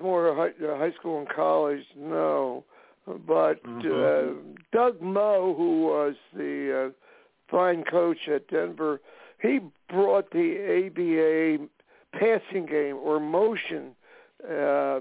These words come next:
Speaker 2: Yeah.
Speaker 1: to the, uh, to the N B A league itself, and was quite successful, and probably was one of the, the more, uh, astute, uh, teachers of that part. A lot of us
Speaker 2: Yeah.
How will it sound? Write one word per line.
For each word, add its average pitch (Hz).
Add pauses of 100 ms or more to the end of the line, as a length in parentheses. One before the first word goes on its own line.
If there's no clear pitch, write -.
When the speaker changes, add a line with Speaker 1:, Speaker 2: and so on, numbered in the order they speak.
(100)
Speaker 2:
Yeah. 160
Speaker 1:
to 196
the, 160
uh, - (440)
to 165
the 151
N 165
B 156
A 156
league 180 (200)
itself, 156 (680)
and 147
was 147 (180)
quite 247
successful, 165
and 151 (120)
probably 240
was 180 (920)
one 165
of 165
the, 156 (140)
the 165
more, 185 (360)
uh, 147
astute, - (560)
uh, 139 (160)
teachers 202 (160)
of 151
that 160
part. - (340)
A 156
lot 247
of 240
us 196
Speaker 2:
Yeah. 90